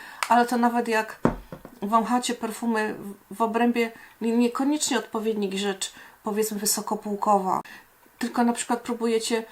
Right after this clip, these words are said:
w obrębie marki flankery porównywać, to te różni-, różnice wyczuwa się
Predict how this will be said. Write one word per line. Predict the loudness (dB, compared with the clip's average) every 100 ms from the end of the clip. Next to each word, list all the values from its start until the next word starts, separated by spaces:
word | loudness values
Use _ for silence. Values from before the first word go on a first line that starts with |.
| -16 -8
w | -6 -2 -2
obrębie | 2 4 4 4
marki | 6 4 4 -6
flankery | 2 2 6 4 4
porównywać, | 2 -2 -2 0 0 0 -4 -2
to | -2 -4 -8 -6
te | 2 4
różni-, | 4 4 2 2
różnice | 0 0 0 0 -2
wyczuwa | -4 -2 2 2
się | 0 -2